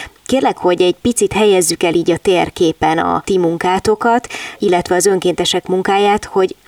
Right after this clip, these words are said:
elsősorban ők milyen feladatokban vállalnak szerepet.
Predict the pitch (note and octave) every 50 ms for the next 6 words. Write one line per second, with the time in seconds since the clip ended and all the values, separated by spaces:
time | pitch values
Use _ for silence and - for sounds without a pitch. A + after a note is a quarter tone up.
0 | _ _ - C4 C#4+ - - G#3 - - F#3+ F3+ E3+ - F3+ F3 F3+ E3+ - -
1 | G3+ G3 F#3 E3 D#3 D3+ - F3+ D#3+ F3+ F3 E3+ - - - - - - - -
2 | D3+ - - - - - - - - - - - - - - - - - - -
3 | - - G1+ - - - -